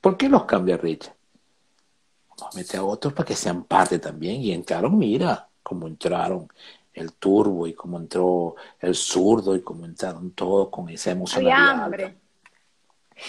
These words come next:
Speaker 1: Y tú, y la gente no sabe lo que decía el, lo que decían estos locos allá adentro.
Speaker 2: <laughs>
Speaker 1: "Vamos a seguir.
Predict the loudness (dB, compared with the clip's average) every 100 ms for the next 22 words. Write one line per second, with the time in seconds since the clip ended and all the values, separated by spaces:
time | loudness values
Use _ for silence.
0 | -8 -8 2 6 6 6 4 6 6 4
1 | -2 0 2 4 6 6 6 4 0 -2
2 | -2 -4 -6 -8 -12 _ -4 -4 0 0
3 | 0 -2 -8 -6 0 6 6 6 0 0
4 | -2 -4 -4 0 0 0 -4 -4 -4 -4
5 | -6 -6 -6 -8 -8 -12 -12 -18 -20 _
6 | 4 8 8 6 4 6 8 8 6